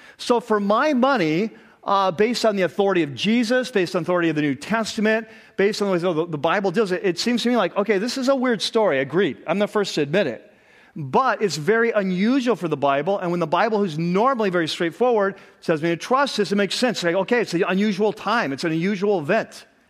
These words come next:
It doesn't happen all the time, it was a, it was a one-time event. Having said that, though, I want to be clear that there are other Christ followers who love Jesus who see it differently.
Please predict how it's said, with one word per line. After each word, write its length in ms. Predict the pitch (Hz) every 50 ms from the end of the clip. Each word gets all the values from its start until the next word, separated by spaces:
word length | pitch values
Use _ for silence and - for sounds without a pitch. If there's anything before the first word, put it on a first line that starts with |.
| _ _
It 80 | - 147
doesn't 180 | 156 185 196 196
happen 260 | 208 214 208 220 202
all 120 | 208 214
the 100 | 196 208
time, 280 | - - 180 175 202 208
it 40 | 190
was 80 | 160
a, 120 | 185 185 -
it 60 | - 185
was 200 | 180 190 156 180
a 60 | 175
one-time 640 | 151 147 160 170 196 196 - 196 175 180 175 175
event. 460 | 156 160 151 139 143 185 202 156 - - - - - - - - - - - - - - - - - - - - _ _ _ _
Having 360 | - 240 262 247 262 240 226
said 340 | 180 - - 285 311 330 269
that, 220 | 233 196 185 -
though, 140 | 190 185 208
I 100 | 233 233
want 240 | 208 190 202 214 233
to 60 | 233
be 120 | 214 254
clear 280 | 240 - - 294 294 262
that 140 | 202 175 -
there 140 | 196 196 185
are 120 | - -
other 260 | 175 180 202 262 269
Christ 440 | - - - 208 196 208 196 - -
followers 320 | 196 202 202 247 254 196
who 100 | 175 180
love 340 | 156 147 151 156 180 240 214
Jesus 420 | 170 147 165 180 175 214 262 240 -
who 100 | 269 214
see 180 | - - 247
it 140 | 240 180 139
differently. 500 | 170 254 277 - - 208 143 117 113 98